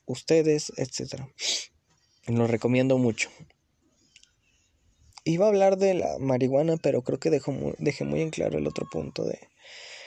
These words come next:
de la, la, el anterior mm, s-, la anterior sección, creo que era, no me acuerdo cómo se llamaba.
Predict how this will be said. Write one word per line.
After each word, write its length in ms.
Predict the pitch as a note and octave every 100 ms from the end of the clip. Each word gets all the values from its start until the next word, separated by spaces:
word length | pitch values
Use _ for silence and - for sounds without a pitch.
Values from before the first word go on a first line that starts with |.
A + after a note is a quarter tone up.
| - - -
de 680 | D3 C#3+ C#3 C#3 C3+ C3+ C3
la, 220 | C3 C3 B2
la, 840 | C3 B2+ B2+ B2 A#2+ A2+ A2 G#2 - _
el 200 | B2 A#2
anterior 1000 | A2+ A2+ A2 A2+ A2+ A#2 A#2+ A#2 A#2+ - _ _ _ _ _ _ _ _
mm, 300 | D3 C#3+ C#3
s-, 260 | C3+ - -
la 120 | C3
anterior 360 | C3 C3 C3 D3
sección, 420 | G3 - D3 D#3
creo 140 | E3 D#3+
que 220 | D#3+ D#3
era, 220 | E3+ F3+
no 100 | D#3+
me 100 | D#3+
acuerdo 200 | E3 E3+
cómo 140 | E3 D#3+
se 140 | C#3
llamaba. 300 | B2 B2